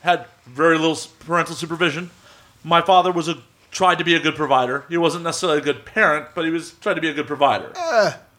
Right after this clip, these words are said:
Speaker 2: you know, those were the times.
Speaker 1: It's crazy to think of our parents as people.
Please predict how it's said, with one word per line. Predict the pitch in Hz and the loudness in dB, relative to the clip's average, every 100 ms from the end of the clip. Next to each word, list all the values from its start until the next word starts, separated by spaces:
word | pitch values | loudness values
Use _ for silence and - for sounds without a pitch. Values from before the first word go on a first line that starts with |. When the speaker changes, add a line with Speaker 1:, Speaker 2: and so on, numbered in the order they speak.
| _ | _
Speaker 2:
you | 294 | -12
know, | 294 226 - _ _ _ _ _ _ - | -6 -6 -8 _ _ _ _ _ _ -2
those | 233 220 | 2 4
were | 208 | 2
the | 170 | 0
times. | 170 147 123 - - _ _ _ _ _ _ - | 2 2 2 -4 -20 _ _ _ _ _ _ -6
Speaker 1:
It's | 202 226 | -4 -2
crazy | 262 262 214 | 0 0 2
to | 214 | 0
think | 180 175 | 0 0
of | 170 | 2
our | 151 | 2
parents | - 156 147 | 4 0 0
as | - 127 135 | -2 0 0
people. | - 139 131 95 - | -2 -6 -6 -8 -14